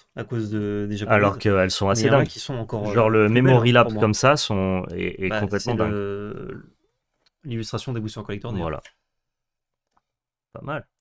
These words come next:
Speaker 1: Oh, petite sortie des mascottes foil qui me servira jamais. C'est dommage, j'aurais pu avoir une pro-, petite professeure Onyx, tu vois, en foil là.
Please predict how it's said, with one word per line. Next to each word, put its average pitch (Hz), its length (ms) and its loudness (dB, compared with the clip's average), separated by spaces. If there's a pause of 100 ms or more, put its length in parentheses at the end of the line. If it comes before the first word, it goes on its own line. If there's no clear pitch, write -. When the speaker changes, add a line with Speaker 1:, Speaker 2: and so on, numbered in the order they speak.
(180)
Speaker 1:
Oh, 151 360 -12
petite - 200 -14
sortie 127 240 -12
des 120 60 -8
mascottes 110 300 -12
foil 185 260 -14 (120)
qui - 140 -14
me 110 100 -10
servira 107 340 -10
jamais. 107 300 -12 (3250)
C'est 127 80 -16
dommage, 107 260 -10
j'aurais 135 120 -16
pu 160 100 -12
avoir 156 140 -8
une 151 80 -8
pro-, 147 160 -14
petite - 280 -14
professeure 180 360 -8
Onyx, 120 220 -6
tu - 120 -14
vois, 110 80 -8
en 107 60 -8
foil 110 220 -10
là. 117 140 -16